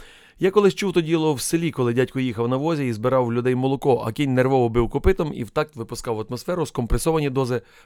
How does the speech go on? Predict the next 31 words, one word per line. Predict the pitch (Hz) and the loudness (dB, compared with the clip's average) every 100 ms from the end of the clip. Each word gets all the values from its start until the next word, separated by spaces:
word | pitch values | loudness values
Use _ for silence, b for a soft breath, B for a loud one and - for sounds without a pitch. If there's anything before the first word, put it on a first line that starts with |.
| b | b
пропан-бутану | 147 - 165 147 156 160 120 | 0 4 2 4 2 2 0
з | 107 | -2
характерним | - 117 107 160 156 135 | -4 -6 -2 -2 -2 -4
ритмічним | 113 - 117 107 110 | -6 -6 -8 -6 -6
звуком. | 110 101 123 - - B B B B | -4 -6 -8 -16 -20 B B B B
Коротше, | - 220 233 208 | 2 4 4 2
якщо | 185 - 190 | 0 -2 -2
дути | 165 202 190 | -4 -2 -2
по | 185 | -2
темі, | 185 214 170 117 | -2 0 -2 -4
тобто | - - | -6 -10
старатися | 120 147 151 139 147 | -6 -2 -2 -2 -6
пердіти | - 139 135 143 135 | -4 -6 -6 -4 -4
в | |
долю | 123 135 127 | 0 0 0
з | - | -4
усіма, | 135 - 160 180 | -8 -6 -6 -6
то | 160 | -4
можна | 135 135 123 | -4 -4 -4
було | 131 131 123 - | -4 -4 -4 -4
і | 131 | -4
не | 113 | -4
спозорити | - 117 117 139 127 | -6 -6 -4 -4 -6
честь | - 120 - - | -6 -6 -8 -14
духового | 117 104 101 107 104 | -12 -10 -6 -4 -4
оркестру. | 113 - 107 98 - - _ B B B B B B B | -6 -8 -12 -12 -16 -20 _ B B B B B B B
Ми | 160 | -4
стали | 208 220 175 | 0 0 0
в | |
урочисту | 135 123 120 - | 0 -2 -6 -6
шеренгу, | 107 120 123 123 127 | -6 -2 0 0 -2